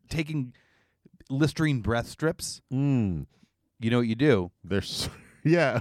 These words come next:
Speaker 2: okay.
Speaker 1: You mix some pectin in it, right?
Speaker 2: Uh-huh.
Speaker 1: What does a kid love to do more than anything else? I'll tell you what it is. It's hold another kid down and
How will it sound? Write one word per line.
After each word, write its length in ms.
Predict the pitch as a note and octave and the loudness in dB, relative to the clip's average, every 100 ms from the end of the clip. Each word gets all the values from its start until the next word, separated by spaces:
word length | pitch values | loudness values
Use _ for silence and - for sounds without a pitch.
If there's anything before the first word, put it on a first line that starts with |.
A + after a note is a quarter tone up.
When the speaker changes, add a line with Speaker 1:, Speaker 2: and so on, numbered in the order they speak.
| - | -4
Speaker 2:
okay. 320 | A#2+ G#2 F2 | -2 -2 0
Speaker 1:
You 100 | B2 | 0
mix 600 | B2 E3 - - - - - | 2 2 0 -6 -8 -10 -10
some 300 | - C3 C3 - | -6 -6 -6 -10
pectin 600 | - G3+ - C#3 G#2 F2 - | -10 -10 -6 -2 -2 -4 -8
in 140 | G2+ | -8
it, 240 | D#2+ - - _ _ - | -8 -12 -20 _ _ -6
right? 300 | B2 - - _ _ _ _ _ _ E2+ | -2 -2 -4 _ _ _ _ _ _ -10
Speaker 2:
Uh-huh. 440 | E2 F#2+ F2 G#2 - _ _ _ _ _ _ _ - | -6 -4 -2 -4 -8 _ _ _ _ _ _ _ 0
Speaker 1:
What 120 | C3 | 0
does 80 | D#3+ | 0
a 40 | |
kid 180 | - F3 | 0 0
love 160 | D#3+ D3+ | 2 0
to 80 | C#3 | 2
do 140 | C#3+ | 2
more 240 | A#2 A2 G#2 | 4 4 2
than 180 | F#2 - | -2 -6
anything 480 | G#2 G#2+ A#2 A2+ B2+ | -6 -2 -2 -2 0
else? 200 | A#2+ G#2+ | 2 2
I'll 100 | G2+ | 0
tell 160 | - E3 | 0 2
you 100 | B2+ | 4
what 160 | G#2+ | 2
it 120 | F#2+ | 0
is. 200 | F#2+ F#2 | -2 -4
It's 160 | F2 - | -8 -10
hold 320 | - B2 D3 | -2 0 2
another 300 | C#3+ C#3+ C#3 | 0 0 0
kid 320 | - D3 A#2+ | 0 0 0
down 380 | A#2+ A2+ G2 F#2+ _ _ _ _ - | 0 2 0 -2 _ _ _ _ -8
and 260 | G#2+ G2 | -4 -4